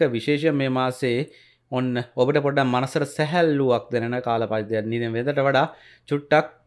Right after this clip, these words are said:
ආ, නිදහසේ ඉන්න පුළුවන් වෙන, ටිකක් නිදහස හිත භුක්ති විඳින කාල පරිච්ඡේදයක්. ඒ වගේම මේ කාල සීමාව තුළ රැකී රක්ෂා ව්‍යාපාර තුළ විශේෂ වශයෙන් පැවති බාධක තත්ත්වයන් සෑහෙන දුරට මග හැරිලා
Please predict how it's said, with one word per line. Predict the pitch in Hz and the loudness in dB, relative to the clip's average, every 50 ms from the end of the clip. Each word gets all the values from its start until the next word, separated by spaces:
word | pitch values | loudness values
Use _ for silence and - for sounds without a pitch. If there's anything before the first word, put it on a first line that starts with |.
| _ _ _ _ | _ _ _ _
ආ, | - 131 120 117 | -6 -4 -2 -2
නිදහසේ | 117 127 139 160 160 175 185 170 - - 165 165 160 151 151 - | 0 -2 -2 -2 -2 -2 -2 -2 -2 -2 0 0 0 0 -2 -2
ඉන්න | 139 143 156 151 135 | -2 0 2 0 0
පුළුවන් | 127 135 131 127 123 117 113 113 113 | 0 0 0 0 0 0 0 -2 -4
වෙන, | 107 107 110 | -6 -6 -6
ටිකක් | 113 110 135 143 147 131 | -8 -4 0 0 2 2
නිදහස | 120 120 117 131 143 156 165 156 160 151 143 | 0 -2 -2 -2 0 0 0 2 2 2 2
හිත | 123 131 127 127 | 0 -2 -6 -6
භුක්ති | 120 123 123 123 _ - 202 202 | -4 -4 -4 -4 _ -4 -2 0
විඳින | 196 185 175 143 131 151 170 - _ - - _ _ _ - | 2 2 2 2 2 0 -2 -4 _ -20 -20 _ _ _ -6
කාල | 131 135 131 135 131 | -2 0 2 2 0
පරිච්ඡේදයක්. | 127 - 117 110 113 107 - - - 107 95 98 95 90 - - - - - | 0 0 -2 -2 -2 -4 -4 -4 -4 -4 -2 -2 -4 -6 -8 -12 -20 -6 2
ඒ | - 147 | 4 6
වගේම | 165 196 202 214 180 | 8 8 6 4 4
මේ | 170 170 165 | 4 4 4
කාල | 170 180 175 170 | 6 6 4 4
සීමාව | - 185 180 175 180 | 4 0 0 4 6
තුළ | 180 170 | 6 8
රැකී | 135 127 117 - - 175 165 | 8 8 6 4 2 2 2
රක්ෂා | 170 165 170 - - - 170 165 156 | 2 2 2 -2 2 4 6 6 6
ව්‍යාපාර | 139 139 143 151 156 151 165 160 147 139 135 | 6 4 4 4 4 4 4 4 4 4 2
තුළ | 131 123 117 | 0 0 0
විශේෂ | 113 113 113 - - 151 135 147 | 0 0 0 0 0 0 2 2
වශයෙන් | 135 127 - 160 151 139 | 0 2 2 0 -2 -2
පැවති | - - 127 123 139 139 139 131 123 131 139 - - - _ _ - | -2 0 0 0 0 0 0 0 -2 -2 -4 -8 -18 -20 _ _ -6
බාධක | 113 113 113 123 139 156 165 175 170 170 | 0 4 6 6 6 6 6 4 4 4
තත්ත්වයන් | 165 165 156 160 - - 143 135 131 135 156 143 _ _ _ _ - - | 4 2 0 0 -2 -2 0 0 0 0 -2 -6 _ _ _ _ -20 -10
සෑහෙන | - - 117 123 147 170 180 185 175 170 | -2 0 2 2 4 4 2 2 2 4
දුරට | 165 165 156 160 139 | 4 4 4 4 2
මග | 127 127 127 131 156 147 | 4 2 2 2 2 2
හැරිලා | 156 151 147 143 117 107 113 | 2 2 2 2 2 0 0